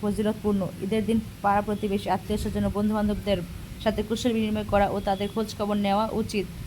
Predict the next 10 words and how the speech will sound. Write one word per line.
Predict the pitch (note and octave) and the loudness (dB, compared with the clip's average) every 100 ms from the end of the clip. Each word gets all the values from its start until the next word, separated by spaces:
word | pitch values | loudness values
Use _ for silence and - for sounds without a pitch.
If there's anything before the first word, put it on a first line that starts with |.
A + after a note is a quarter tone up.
| - - | -12 -4
সাহাবীগণ | A#3+ A#3+ A#3+ A#3 | 2 2 2 0
ঈদের | G#3+ G3+ G3+ | 0 0 0
শুভেচ্ছা | G#3+ G#3+ A3+ | 0 0 0
বিনিময়ের | G#3+ G#3 G#3 | 0 2 2
সময় | G#3 G#3+ G#3 | 0 0 0
বলতেন, | G3+ G3+ G3+ E3+ F3 - - - - - - - - - - - - - - - - - - - - - - - - - - - - - - - - - - - - | 0 0 -2 -4 -6 -10 -10 -10 -10 -12 -10 -10 -10 -10 -10 -10 -10 -8 -8 -8 -10 -12 -12 -10 -10 -8 -8 -8 -10 -12 -14 -20 -20 -20 -20 -20 -20 -20 -20 -16 -2
"তাকাকালাল্লাহু | A3 A3 A3+ A#3 A3 A3 A3 G#3+ G#3+ G#3+ G#3+ | -2 0 -4 -2 -2 0 2 4 2 2 0
মিন্না | G#3+ A3 G#3 G3+ | 2 2 2 4
ওয়া | G3+ G3+ | 4 4
মিনকুম", | G#3+ A3 G#3+ G#3+ G3+ | 2 0 -2 -2 -2